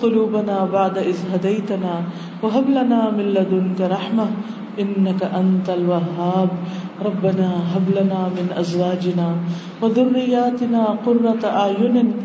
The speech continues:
واجعلنا للمتقين إماما۔ یا اللہ پاک، جو کچھ ہم نے پڑھا سنا ہے،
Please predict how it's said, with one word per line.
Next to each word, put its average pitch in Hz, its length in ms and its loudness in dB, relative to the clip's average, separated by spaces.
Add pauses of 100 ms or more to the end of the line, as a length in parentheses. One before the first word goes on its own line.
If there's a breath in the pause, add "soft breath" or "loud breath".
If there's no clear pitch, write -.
(320 loud breath)
واجعلنا 190 720 0
للمتقين 196 840 0
إماما۔ 170 600 -2 (540 loud breath)
یا 202 80 0
اللہ 202 220 2
پاک، 196 240 0
جو 214 160 2
کچھ 233 200 -2
ہم 208 80 -2
نے 208 160 -2
پڑھا 190 240 0
سنا 185 360 -4
ہے، 170 80 -2